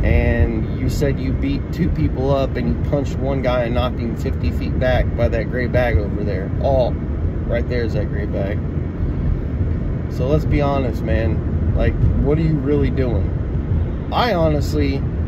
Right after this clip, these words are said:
I don't wanna see anyone go to jail, but if someone beats on a woman, they need to go to jail. They need to go to jail,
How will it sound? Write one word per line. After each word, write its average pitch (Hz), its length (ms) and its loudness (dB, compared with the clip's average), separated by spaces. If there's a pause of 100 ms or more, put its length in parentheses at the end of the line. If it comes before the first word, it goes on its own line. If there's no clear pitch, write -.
(460)
I 151 80 2
don't 202 180 4
wanna 180 160 2
see 151 220 0
anyone 156 320 2
go 143 160 0
to 120 140 0
jail, 123 340 2
but 120 200 -2
if 123 120 -4
someone 196 360 2
beats 165 240 0
on 175 120 2
a 135 80 2
woman, 151 640 0
they 147 120 2
need 147 200 2
to 135 60 0
go 127 180 0
to 113 100 -2
jail. 113 400 0 (1300)
They 127 120 0
need 175 160 4
to 175 60 -2
go 185 180 2
to 170 120 4
jail, 160 560 4